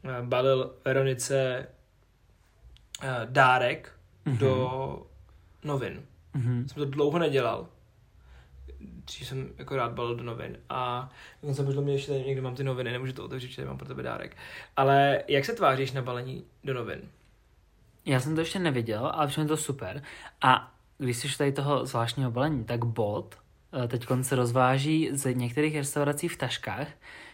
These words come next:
Speaker 2: který mají na sobě takový barevný puntíky a dá se z nich právě udělat balení vánoční, když to rozstříháš. A je to tak myšlený, což mi přijde skvělý nápad. A teďkon si ještě, eh, v, jakoby v návaznosti na to,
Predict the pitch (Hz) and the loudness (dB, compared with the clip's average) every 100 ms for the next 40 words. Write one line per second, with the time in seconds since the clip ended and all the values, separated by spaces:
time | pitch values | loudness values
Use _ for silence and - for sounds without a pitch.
0 | - - 127 135 139 147 143 147 135 139 | -8 0 4 4 4 2 2 2 4 4
1 | 151 147 110 101 131 - 156 127 120 117 | 0 -2 -6 -4 -4 -4 -4 -2 -2 -2
2 | 139 131 135 123 127 127 120 120 120 110 | -4 -2 0 0 2 0 2 2 2 -2
3 | 110 110 120 - 120 113 - 110 - - | -4 -8 -8 -8 -8 -6 -6 -6 -6 -6
4 | 117 110 - - - - - - 127 127 | -6 -6 -8 -12 -16 -20 -10 -2 2 4
5 | 147 143 127 160 143 110 117 131 156 151 | 4 4 2 2 0 -2 -4 -2 -2 0
6 | 139 151 151 120 107 104 - - - - | 2 2 2 0 -4 -12 -16 -18 -18 -20
7 | - - 123 120 123 131 - _ _ _ | -8 6 8 10 8 4 -4 _ _ _
8 | _ _ _ _ _ - - 120 - 147 | _ _ _ _ _ -16 -6 -2 0 0
9 | 170 156 - 175 165 - 156 135 - - | 0 -2 2 2 2 -2 -6 -6 -8 -16
10 | _ _ _ _ - - 135 131 135 135 | _ _ _ _ -20 -2 2 4 4 4
11 | 139 131 123 123 127 135 131 165 147 131 | 4 4 6 6 6 4 0 0 0 0
12 | 101 - | -6 -6